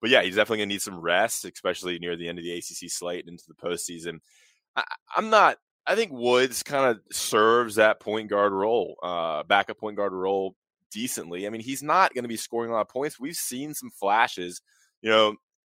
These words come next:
you know, maybe didn't look as good against Virginia Tech, but there's games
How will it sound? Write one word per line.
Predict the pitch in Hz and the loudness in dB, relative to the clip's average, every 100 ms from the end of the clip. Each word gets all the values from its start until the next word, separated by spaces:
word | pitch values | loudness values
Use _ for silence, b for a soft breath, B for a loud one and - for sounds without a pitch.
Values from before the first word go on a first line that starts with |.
| - | -8
you | 135 | -2
know, | 123 | 2
maybe | 135 143 | 2 2
didn't | 131 113 | 2 4
look | 117 - | 2 0
as | 104 107 92 | 0 0 -2
good | 87 104 101 | 0 2 2
against | 98 101 90 87 | 0 -4 -4 -10
Virginia | 92 104 | -8 -8
Tech, | 92 - 113 123 | -6 -4 -4 -2
but | 110 | -4
there's | 117 120 | -4 -4
games | 90 90 113 120 117 - | -4 -4 -2 -4 -8 -12